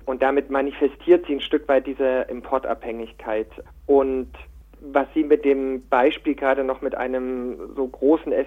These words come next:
U V wie mit dem Porsche Cayenne angesprochen haben, ist natürlich ein Problem auch in der Hinsicht, dass letzten Endes ist das erstmal zu begrüßen, dass die Kfz-Steuer stärker an den Verbrauch auch angesetzt wird.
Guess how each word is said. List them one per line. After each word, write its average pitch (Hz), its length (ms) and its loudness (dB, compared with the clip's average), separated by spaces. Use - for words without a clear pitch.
U 135 60 -2
V 123 60 -12
wie 139 320 -2
mit 127 180 -6
dem 123 120 -4
Porsche 135 300 -2
Cayenne 123 440 -4
angesprochen 143 640 -6
haben, 135 280 -6
ist 143 180 -8
natürlich 143 400 -2
ein 135 260 0
Problem 147 440 2
auch 127 160 -6
in 131 100 -4
der 127 160 0
Hinsicht, 147 420 -6
dass 139 140 0
letzten 131 460 -4
Endes 160 460 2
ist - 240 0
das 127 140 2
erstmal 143 440 0
zu 131 120 -6
begrüßen, 151 800 -2
dass 139 160 2
die 131 120 -10
Kfz-Steuer 135 840 -2
stärker 131 460 0
an 123 100 -8
den 127 120 -4
Verbrauch 120 520 0
auch 113 260 -2
angesetzt 123 720 0
wird. 110 220 -2